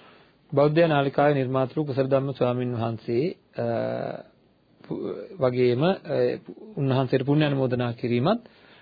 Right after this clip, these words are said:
හීම්බණ්ඩා බාලසූරිය පියාණන් ඇතුළු පින්කමට සහසම්බන්ධ වන සියලු ඥාති හිත මිත්‍රාදීන්ගේ නමින් භවාන්තරගත සියලු දෙනාට පුණ්‍ය අනුමෝදනා කිරීම කියලා සඳහන් කරලා තියෙනවා. ඒ වගේම සෙත් පැතීම් වශයෙන් එන් එම් ජේ පින්නෝනා මෑණියන්ට සහ ගලබොඩ ඥානිස්සර නාහිමියන් වහන්සේ ඇතුළු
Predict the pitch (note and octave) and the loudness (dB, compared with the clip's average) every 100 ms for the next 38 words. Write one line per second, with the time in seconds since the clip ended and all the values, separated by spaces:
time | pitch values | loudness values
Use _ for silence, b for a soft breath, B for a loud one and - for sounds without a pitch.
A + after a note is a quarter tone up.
0 | B D3 E3 E3 E3+ D#3+ C3+ C3+ C3+ C#3+ | B 2 4 4 4 4 4 2 2 0
1 | C#3+ C3 B2+ B2+ B2+ B2 - F3 - C3+ | 0 2 2 0 -4 -2 -2 -2 -2 -4
2 | C#3 C#3 D3+ E3 B2 B2+ C#3 C3+ C3+ C3 | -2 -2 0 0 0 -2 -2 -2 -2 -2
3 | C#3 E3+ - D3+ E3 D3 C#3+ C3+ C3+ C3+ | 0 -2 2 2 2 0 -2 -2 -4 -6
4 | B2+ C3+ B2+ A#2+ B2 B2 D#3+ C3+ D3 F3 | -4 0 0 0 -4 -2 -2 -2 -2 -4
5 | F3+ b b b - C3 C#3+ D#3+ D#3+ D#3 | -6 b b b -2 2 4 4 4 2
6 | D#3 D#3 - - E3 F3 C#3 B2 B2 B2 | 2 0 -4 2 4 4 0 -2 -4 -4
7 | F#3+ - C3+ B2+ B2+ A#2+ B2 A#2+ D3 - | -6 -6 -6 -4 -4 -4 -2 -2 -4 -4
8 | B2+ A#2+ A#2 A#2 C3 C3 A#2 A2 A#2+ A2+ | -6 -4 -4 -6 -8 -8 -6 -6 -6 -8
9 | A2 G#2+ B2 B3 - B B B B B | -8 -4 -2 -2 -4 B B B B B
10 | B D3 D#3+ F3+ F3 D#3 D#3 F#3 F3 F3 | B 4 4 4 4 2 4 2 4 2
11 | D3+ C3 B2+ B2 F3 C4 - _ _ _ | 2 0 2 4 2 0 -6 _ _ _
12 | C#3+ D#3+ F3+ F#3 F#3+ C#3 C3+ C#3+ D#3 D3+ | 0 0 2 0 0 2 0 2 0 0
13 | D3+ D3 C#3+ C3 B2+ B2+ B2+ B2+ A#2 A2+ | -2 -2 -2 -2 -2 -2 -4 -4 -4 0
14 | E3+ C3 C3+ C#3 D3+ B2+ B2+ B2+ - C#3+ | 2 2 2 0 -2 -2 -2 -4 -6 -4
15 | B2+ A#2+ A#2+ B2+ B2 A#2+ A#2+ A#2 B2+ A#2 | -4 -4 -2 -4 -4 -4 -6 -4 -4 -2
16 | A2+ D3+ | 0 0